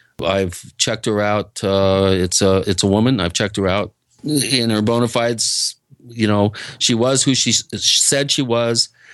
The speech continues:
and did have the work history that she claimed she had. And, um,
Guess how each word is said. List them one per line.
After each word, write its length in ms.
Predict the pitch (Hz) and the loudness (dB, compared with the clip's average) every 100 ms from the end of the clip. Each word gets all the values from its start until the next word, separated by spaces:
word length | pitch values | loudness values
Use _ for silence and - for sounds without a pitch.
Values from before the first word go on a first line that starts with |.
| - - | -20 -4
and 140 | 107 107 | 0 2
did 160 | 110 | 2
have 180 | 117 104 | 0 -2
the 80 | 104 | -2
work 220 | 107 104 | -2 -2
history 320 | 110 101 107 | -2 -2 -2
that 180 | 98 90 | -2 -2
she 100 | 95 | -4
claimed 300 | - 98 92 | -2 -2 0
she 160 | - 95 | 0 0
had. 420 | 127 113 85 85 - - - - - _ | 0 0 -2 -4 -12 -20 -20 -20 -20 _
And, 420 | 107 104 104 101 101 | -2 0 0 0 0
um, 600 | 98 98 98 98 87 | 2 2 2 2 0